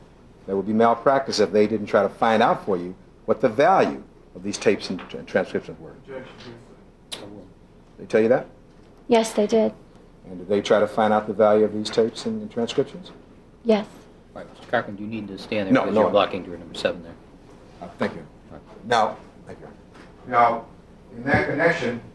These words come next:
Speaker 1: even though you've now found out the value of these items, and I won't ask you what the value is,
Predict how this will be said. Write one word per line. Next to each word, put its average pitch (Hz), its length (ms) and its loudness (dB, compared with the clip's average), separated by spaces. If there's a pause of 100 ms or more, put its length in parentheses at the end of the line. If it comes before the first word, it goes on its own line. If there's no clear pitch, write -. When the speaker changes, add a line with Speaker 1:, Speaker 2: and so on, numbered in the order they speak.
(1080)
Speaker 1:
even 147 200 6
though 147 160 6
you've 143 140 4
now 151 280 4
found 151 220 4
out 139 160 2
the 127 80 4
value 120 580 2 (340)
of 101 100 0
these 110 160 4
items, 110 300 6
and 104 80 6
I 104 80 6
won't 113 160 6
ask 113 200 2
you 107 80 2
what 101 100 0
the 101 80 -8
value 98 380 4
is, 98 220 2